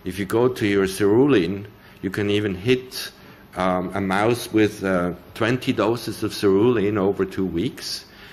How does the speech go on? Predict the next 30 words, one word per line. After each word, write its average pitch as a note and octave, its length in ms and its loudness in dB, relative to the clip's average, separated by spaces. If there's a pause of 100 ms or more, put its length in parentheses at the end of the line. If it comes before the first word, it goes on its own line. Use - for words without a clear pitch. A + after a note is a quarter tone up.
(220)
And F#2+ 300 -2
if G2 120 -2
you G2+ 100 0
look B2 340 -2 (340)
one G#2+ 240 -2
week G#2 180 0
later G2+ 300 0
or E2+ 60 -2
two A2 220 -4
weeks A2+ 300 -2
later, F#2+ 480 -2 (440)
you F#2+ 180 0
will F#2 140 2
have F#2 320 -4
an F2 140 -4
almost F#2 480 -4
regenerated, F#2 760 -4 (260)
um, E2 540 -6
pancreas. E2+ 720 -8 (400)
So F#2+ 200 0
the F#2+ 140 0
potential, G#2+ 800 -4
the F#2 80 0
regenerative G2+ 640 0
potential G2+ 520 -4
is F#2 140 -4
maybe F#2 240 0
a E2+ 60 0
bit F2+ 160 -2 (340)
better G2+ 380 -2